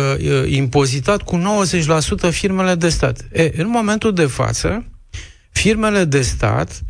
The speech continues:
nu mai au bani de investiții. Și o să vă spun, bun, și ce-i cu asta dacă nu au bani de investiții? Păi e rău.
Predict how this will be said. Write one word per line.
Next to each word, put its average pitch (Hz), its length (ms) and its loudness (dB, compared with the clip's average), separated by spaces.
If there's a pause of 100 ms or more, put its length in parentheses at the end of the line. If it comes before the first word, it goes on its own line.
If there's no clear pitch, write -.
(260)
nu 165 160 2
mai 214 160 4
au 196 120 2
bani 208 260 2
de 196 60 0
investiții. 190 800 0 (540)
Și - 140 0
o - 20 4
să 247 160 2
vă 247 140 2
spun, 240 280 0
bun, 247 120 2
și 226 140 0
ce-i 247 180 0
cu 170 140 0
asta 131 240 0
dacă 117 280 0
nu 117 80 0
au 110 120 0
bani 104 240 2
de 104 80 2
investiții? 101 680 -2 (540)
Păi 240 180 4
e 254 100 2
rău. 277 360 0